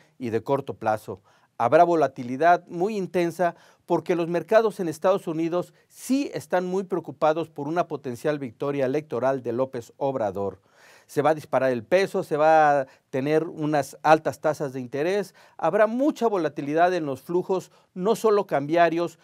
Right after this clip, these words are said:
sino también de inversión, y habrá algo de pánico inicial,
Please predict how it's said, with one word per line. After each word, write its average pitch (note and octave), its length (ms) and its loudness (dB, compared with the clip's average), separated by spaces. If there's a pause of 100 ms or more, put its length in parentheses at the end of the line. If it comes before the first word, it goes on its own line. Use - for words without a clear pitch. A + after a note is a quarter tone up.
(160)
sino A#3 380 -2
también E3 420 0
de E3 80 -4
inversión, D3+ 720 -2
y B2+ 140 -2
habrá D3 560 2 (100)
algo C#3+ 380 4
de C#3 220 0
pánico C3+ 520 -2
inicial, B2+ 640 -2